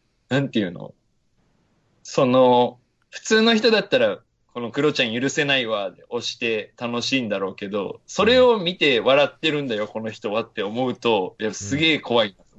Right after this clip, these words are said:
Speaker 1: 思ってた。
Speaker 2: うん。ああ。まあ、その、番組のその、本当の意味でのその、作り手の
Speaker 1: そうそうそう。で、うん。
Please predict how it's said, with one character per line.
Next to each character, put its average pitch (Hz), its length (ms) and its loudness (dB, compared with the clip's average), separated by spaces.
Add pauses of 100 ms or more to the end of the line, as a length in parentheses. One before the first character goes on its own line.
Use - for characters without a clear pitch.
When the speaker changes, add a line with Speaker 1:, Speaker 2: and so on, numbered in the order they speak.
Speaker 1:
思 - 40 -18
っ - 40 -18
て - 100 -20
た。 - 140 -20 (580)
Speaker 2:
う 87 40 -10
ん。 87 40 -8
あ 67 260 -16 (1000)
あ。 - 40 -20 (640)
ま 90 140 -8
あ、 78 40 -10
そ 90 140 -10
の、 80 320 -10 (880)
番 92 200 -4
組 87 180 -6
の 80 100 -8
そ 85 140 -12
の、 78 200 -10 (720)
本 107 220 -8
当 104 140 -4
の 101 100 -4
意 104 100 -4
味 104 120 -4
で 85 100 -6
の 76 120 -10
そ - 140 -14
の、 71 240 -14 (440)
作 107 220 -8
り 87 60 -6
手 92 120 -8
の 90 40 -2
Speaker 1:
そ 87 60 -6
う 87 60 -4
そ - 0 -
う - 20 -4
そ 85 80 -6
う。 - 20 -10
で、 180 280 -2 (340)
う 120 60 -6
ん。 113 100 -4